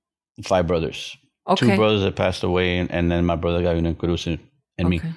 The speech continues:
Speaker 1: And, but, um, like any other family, you know, we have our good times, we fight, we get mad at each other. So we get mad at each <laughs> other,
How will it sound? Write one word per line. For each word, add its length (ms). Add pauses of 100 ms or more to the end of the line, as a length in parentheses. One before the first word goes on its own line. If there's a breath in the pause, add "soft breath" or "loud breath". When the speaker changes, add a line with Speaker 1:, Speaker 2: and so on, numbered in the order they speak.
(160)
Speaker 1:
And, 520
but, 260
um, 560 (840)
like 220
any 180
other 140
family, 420
you 160
know, 400
we 160
have 160
our 100
good 320
times, 440 (100)
we 100
fight, 480
we 120
get 160
mad 280
at 100
each 220
other. 320 (460 loud breath)
So 580 (640)
we 140
get 160
mad 200
at 120
each 180
<laughs> 60
other, 160